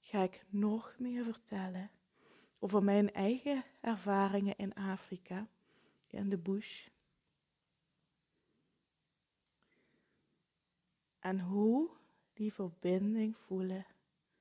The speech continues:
me telkens opnieuw, elke dag opnieuw,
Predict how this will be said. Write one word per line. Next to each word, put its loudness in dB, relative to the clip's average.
me -10
telkens -4
opnieuw, -6
elke -2
dag -6
opnieuw, -6